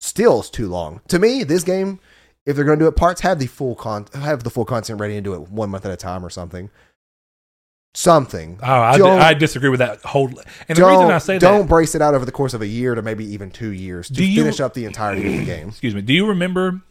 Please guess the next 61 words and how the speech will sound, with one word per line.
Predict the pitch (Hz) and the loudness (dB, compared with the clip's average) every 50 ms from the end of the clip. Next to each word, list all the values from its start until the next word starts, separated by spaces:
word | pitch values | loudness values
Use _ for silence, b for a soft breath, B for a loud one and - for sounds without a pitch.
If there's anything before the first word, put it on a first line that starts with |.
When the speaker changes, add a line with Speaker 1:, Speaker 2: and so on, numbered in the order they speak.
| _ _ - | _ _ -4
Speaker 2:
back | 123 135 143 147 | 2 2 2 2
when | 135 123 | 2 0
they | 120 113 | -2 -2
first | - 127 123 120 - | -2 -2 -4 -4 -4
announced | 123 113 110 113 117 - | -4 -4 -4 -4 -6 -6
that | 117 | -8
it | 113 104 | -8 -8
was | 107 107 | -8 -6
going | 113 113 107 | -6 -6 -6
to | 110 | -6
be, | 101 101 104 104 104 101 104 b b b b b b b b - | -6 -4 -4 -4 -4 -6 -8 b b b b b b b b -18
um, | 98 101 101 98 95 92 92 92 98 101 _ _ _ _ _ _ _ _ _ _ | -14 -12 -10 -10 -10 -10 -10 -12 -14 -16 _ _ _ _ _ _ _ _ _ _
uh, | - 110 107 104 - - | -6 -6 -6 -6 -6 -6
a | 123 113 110 107 104 104 104 101 101 101 107 110 - - | -4 -2 -2 -2 -2 -2 -4 -4 -4 -4 -6 -8 -8 -8
episodic | 123 98 - - 107 - - 117 120 117 117 123 | -8 -8 -8 -8 -8 -4 -2 -2 -2 -2 -4 -6
game, | 120 120 120 123 123 131 | -6 -6 -6 -6 -6 -6
and | 117 113 117 | -6 -6 -4
that | 113 135 139 | -2 -2 -2
was | 127 131 123 | -2 -4 -4
the | 120 123 117 | -4 -6 -6
wording | 107 110 127 135 151 147 135 | -2 2 2 2 2 2 0
that | 123 120 | -2 -2
they | 120 120 | -4 -4
chose | 107 - - 127 123 110 | -6 -4 -4 -4 -4 -4
to | 110 | -4
use | 107 104 110 107 98 | -4 -4 -4 -6 -6
for | - 107 | -8 -12
some | 95 - 101 98 | -10 -10 -10 -10
reason, | 95 92 87 - - - - B B B B B B B B | -10 -12 -14 -16 -18 -20 -20 B B B B B B B B
and | - 131 120 113 107 104 101 101 104 - - | -2 -2 0 0 0 -2 -4 -4 -6 -8 -8
immediately | 117 113 117 127 185 220 220 170 120 110 117 110 104 | -8 -8 -6 -4 -4 -2 -2 -2 -2 -2 -4 -4 -2
they | 110 123 | -2 -2
got | 131 117 | -2 -4
a | |
ton | 110 - 139 127 | -4 -6 -6 -6
of | 113 | -4
backlash. | 123 120 117 117 - 110 107 101 - - | -4 -4 -6 -6 -8 -8 -8 -8 -8 -6
And | 123 127 | -4 -2
I, | 147 180 - | -2 -2 -2
I, | - 165 190 214 202 - - 151 165 | -2 -2 -2 -4 -4 -8 -8 -4 -2
I | 185 | 0
don't | 208 220 196 190 | 0 -2 -2 -4
think | 196 185 170 | -6 -4 -4
it | 156 | -2
was | 135 131 | -2 -2
ever | 147 135 123 123 | -4 -4 -4 -6
intended | 117 113 107 - 160 151 147 113 | -6 -6 -6 -6 -6 -4 -2 -2
to | 117 | -2
be | 110 110 104 | -2 -2 -6
something | - - 107 104 110 | -4 -6 -6 -6 -4
they | 107 104 | -4 -4
were, | 101 101 98 | -4 -4 -6
where | 95 107 113 110 | -6 -6 -4 -2
they | 110 110 | -2 -2
release | 104 107 110 110 110 110 101 - | -2 -2 -2 -2 -2 -4 -4 -6
a | 104 | -8
chunk | - - - 123 110 104 - | -8 -6 -6 -6 -6 -6 -8
every | 110 101 104 107 | -8 -6 -6 -6
month | 107 107 104 - | -4 -6 -6 -6
or | - 95 | -10 -14
two. | - - 92 82 87 | -12 -12 -14 -14 -14